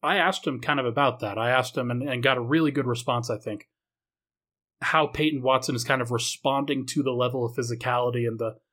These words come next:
the physical exhaustion and the exertion that it kind of takes to be at this N B A level. And he was like, a quote, "It's extremely physically taxing.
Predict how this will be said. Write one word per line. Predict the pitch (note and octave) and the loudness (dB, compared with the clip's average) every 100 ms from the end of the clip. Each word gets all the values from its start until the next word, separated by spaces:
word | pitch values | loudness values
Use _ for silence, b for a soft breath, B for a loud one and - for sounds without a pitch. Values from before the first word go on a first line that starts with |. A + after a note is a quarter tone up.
| _ - | _ -6
the | B2 | -2
physical | A#2+ C3 B2 C3+ | 0 0 0 -2
exhaustion | A#2+ A2 A#2 A#2+ A#2+ - B2 | -2 -2 0 0 -2 0 0
and | A#2 A2 | 0 -4
the | A2+ | -4
exertion | A2 - B2 A#2+ B2+ | -4 -4 -2 0 0
that | A#2 A2+ | 0 -2
it | A#2 | -2
kind | B2 | -4
of | A#2+ | -4
takes | - A#2 - - - _ _ _ _ _ _ _ _ | -4 -4 -4 -8 -10 _ _ _ _ _ _ _ _
to | - | -6
be | A#2+ C3 | -2 -2
at | B2 | -2
this | B2 A#2+ | -2 0
N | B2 | 0
B | A#2+ A#2+ | 2 0
A | A2 | 2
level. | A2+ A#2+ G#2+ - _ _ _ _ _ _ _ _ | 0 0 -4 -8 _ _ _ _ _ _ _ _
And | C#3+ C3+ C3+ B2+ A#2+ - - _ _ | 0 2 2 -2 -6 -8 -18 _ _
he | A#2+ C3+ | -6 -4
was | C3 B2 | -2 2
like, | C#3+ C#3+ - _ _ _ _ _ | 2 2 -8 _ _ _ _ _
a | C#3+ | -12
quote, | - - D#3 D3 - _ _ | -4 2 4 2 -6 _ _
"It's | - D#3+ | 2 2
extremely | E3 - - G3 G#3+ G3 | 2 -2 2 2 4 2
physically | G3 F3+ F3 | 2 2 0
taxing. | E3 D3+ C3 B2 C#3+ | 2 2 2 0 -8